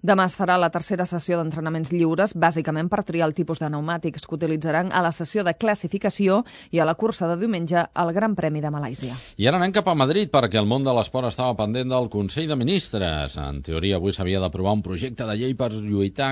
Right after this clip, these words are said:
Speaker 2: contra el dopatge, que teòricament serà molt més dur que la legislació actual. De fet, sembla que obre les portes a la presó. Catalunya Ràdio, Toni Regal, bona tarda.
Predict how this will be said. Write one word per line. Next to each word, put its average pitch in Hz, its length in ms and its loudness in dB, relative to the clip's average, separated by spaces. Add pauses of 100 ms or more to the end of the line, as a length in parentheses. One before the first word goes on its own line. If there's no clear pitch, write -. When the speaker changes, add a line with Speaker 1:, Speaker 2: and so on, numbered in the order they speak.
Speaker 2:
contra 160 400 -2
el 120 80 0
dopatge, 135 540 2 (340)
que - 240 0
teòricament 147 400 2
serà 127 240 0
molt 135 240 0
més 92 160 -2
dur 123 160 -2
que 131 160 0
la 131 160 4
legislació 95 800 -2
actual. 104 400 2 (320)
De 71 160 -8
fet, 113 240 -8
sembla 110 320 -4
que 101 80 -2
obre 110 320 -2
les 78 240 -8
portes 123 520 -6 (100)
a 110 100 -4
la 104 80 0
presó. 73 380 -8 (500)
Catalunya 160 400 4
Ràdio, 165 240 6
Toni 147 240 4
Regal, 127 260 2
bona 120 220 0
tarda. 110 300 -2